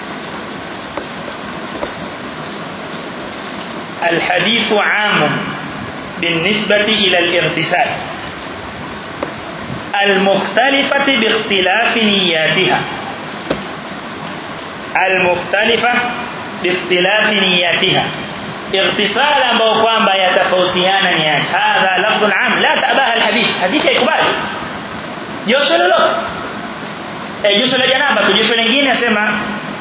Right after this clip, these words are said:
hadithi dhahiri yake haipingi. Lakini sitosema kuna utata.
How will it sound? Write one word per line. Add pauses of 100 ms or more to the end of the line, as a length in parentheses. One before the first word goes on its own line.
(120)
hadithi (140)
dhahiri
yake
haipingi. (3500)
Lakini
sitosema (1700)
kuna
utata.